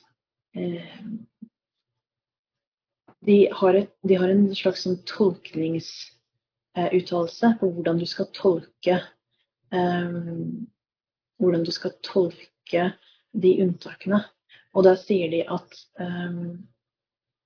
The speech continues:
at det bare er de aktivitetene som eksplisitt er lista ehm, or which can be classified in the same category,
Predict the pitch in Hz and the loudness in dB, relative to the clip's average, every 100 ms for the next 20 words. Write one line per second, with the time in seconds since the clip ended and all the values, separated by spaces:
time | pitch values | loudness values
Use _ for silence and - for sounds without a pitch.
0 | _ 180 180 - 233 _ - 214 220 220 | _ -14 -14 -10 -10 _ 0 4 4 4
1 | 220 _ _ _ _ _ - 190 - 190 | 0 _ _ _ _ _ 0 0 0 4
2 | 185 180 190 170 160 165 - 165 175 - | 4 6 4 4 -2 -4 -4 -2 0 0
3 | - - 175 160 156 170 165 - - - | -2 -4 -4 -4 -6 -6 -6 -10 -12 -14
4 | - - 180 180 196 - 175 180 - - | -14 -10 -8 0 -2 -2 -8 -8 -10 -10
5 | - 185 - _ _ _ _ _ - 175 | -6 -6 -6 _ _ _ _ _ -6 -4
6 | 170 170 165 165 170 _ _ - 175 170 | -2 -2 -2 -4 -10 _ _ -2 0 0
7 | 190 - - 180 165 180 - 170 - 175 | 0 -2 -2 -2 0 -2 -4 -10 -6 -2
8 | 175 175 170 - 165 160 165 160 160 170 | 0 0 -2 -6 -8 -6 -6 -4 2 4
9 | 185 | 2